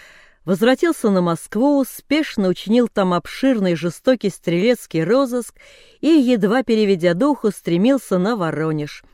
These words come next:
дабы воочию зрить отраду сердца своего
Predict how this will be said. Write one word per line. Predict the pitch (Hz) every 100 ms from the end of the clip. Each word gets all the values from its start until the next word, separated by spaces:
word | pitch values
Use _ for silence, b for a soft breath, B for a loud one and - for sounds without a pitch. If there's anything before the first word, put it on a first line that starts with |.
| _
дабы | 160 202 180
воочию | 165 165 254 285 - 247 240 B B B
зрить | 143 196 214 -
отраду | 175 196 180 165
сердца | 151 - 262 285 262
своего | 226 226 226 214 226 226